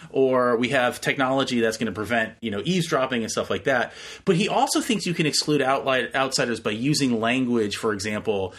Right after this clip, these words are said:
that, like, only you and somebody else might understand, or, or the nuances of your communication are such that they might understand the words, but they don't actually understand what it means, right? W-, one of the examples that people talk about, uh, in this, in this argument are, like, you know,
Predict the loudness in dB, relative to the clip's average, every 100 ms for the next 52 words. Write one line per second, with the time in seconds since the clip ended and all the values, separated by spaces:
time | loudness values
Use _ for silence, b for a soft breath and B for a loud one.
0 | B B 2 2 0 2 2 4 4 4
1 | 2 0 -6 -2 2 4 2 2 2 2
2 | 2 0 0 0 -2 -4 -4 -4 -6 -6
3 | 2 4 4 2 0 0 0 2 2 2
4 | 0 2 0 0 -2 -2 -2 -2 -2 -2
5 | 0 -2 -2 -2 -2 0 0 -2 -2 0
6 | 0 -4 B B 0 2 4 4 2 0
7 | 2 2 2 2 2 2 2 0 -4 B
8 | B -2 2 2 4 2 -2 -2 -2 0
9 | 2 0 0 -2 -2 -2 -4 -4 -4 -6
10 | -10 -6 -2 -2 -6 B B -14 -12 -4
11 | 2 4 4 4 2 0 0 -2 -2 -2
12 | 2 0 2 4 4 2 0 0 2 0
13 | -2 -4 -2 -2 -4 -4 -2 -2 -2 -2
14 | -2 -2 -2 -4 -6